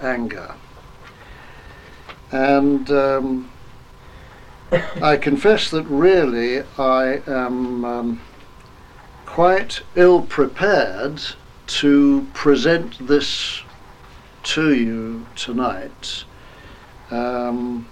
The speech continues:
I don't think I'm capable of doing more than just going through it with you and leaving you to draw some of your own conclusions. Uh, I don't think I'm going to attempt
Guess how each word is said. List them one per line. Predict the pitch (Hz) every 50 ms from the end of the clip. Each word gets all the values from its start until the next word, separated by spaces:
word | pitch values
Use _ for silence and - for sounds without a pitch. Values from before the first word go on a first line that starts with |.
| - - - - - - - -
I | 143 139
don't | 135 170 190 208 202 202 -
think | - - - 156 147 147 139 -
I'm | - - 151 147 151 151 147 143 143 143 - - - - - - - - - - - - - -
capable | - 165 165 160 - 143 135 117 120 143 135
of | 131 120 117
doing | 117 139 147 156 147 139 127 131 131
more | 127 135 147 151 143 120 110 104 104 110 113 113 131 - - - - - - - - - - -
than | - 143 139 135
just | 127 143 131 - - 131 117
going | 160 175 190 196 190 170 160
through | 143 - - - - 180 180 156
it | 139 135 -
with | - 127 147 170 165 135 117 110
you | 113 104 90 87 85 - - 120 131 131 - - - - - - - - - - 247 240 - 208 -
and | 147 139 139 135 139
leaving | 147 165 180 202 196 139 156 151 151
you | 156 160 151
to | 156 151
draw | 127 135 156 156 151
some | 143 151 151 147
of | 147 135
your | 143 139 139 147 151
own | 151 151 143
conclusions. | 143 151 147 139 - 180 175 147 117 - - - - - - - - - - - - - - - - - - - - - - - - - - - - - - - - - -
Uh, | 127 127 123 123 123 135 - 175
I | 139 139 139
don't | 131 156 170 175 175 -
think | - 160 156 135 139
I'm | 143 143 143 139
going | 147 143 131
to | 117 135 135
attempt | 127 131 - - 160 156 156 147 - - - -